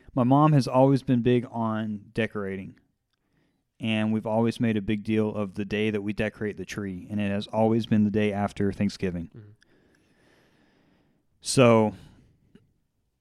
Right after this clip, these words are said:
Speaker 1: that's why I, uh, have always had the attitude that I don't wanna shaft Thanksgiving.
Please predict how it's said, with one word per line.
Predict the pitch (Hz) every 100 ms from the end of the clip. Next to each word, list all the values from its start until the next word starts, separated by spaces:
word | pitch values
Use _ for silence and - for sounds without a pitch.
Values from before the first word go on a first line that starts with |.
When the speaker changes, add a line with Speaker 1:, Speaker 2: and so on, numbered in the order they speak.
| _
Speaker 1:
that's | - 127 -
why | 131 120
I, | 117 110 110
uh, | 107 104 104
have | 110 117
always | 117 117 113
had | 117 110
the | 107
attitude | 110 113 123 117
that | 110
I | 104
don't | 110 107
wanna | 104
shaft | - 120 107
Thanksgiving. | - 104 - 110 147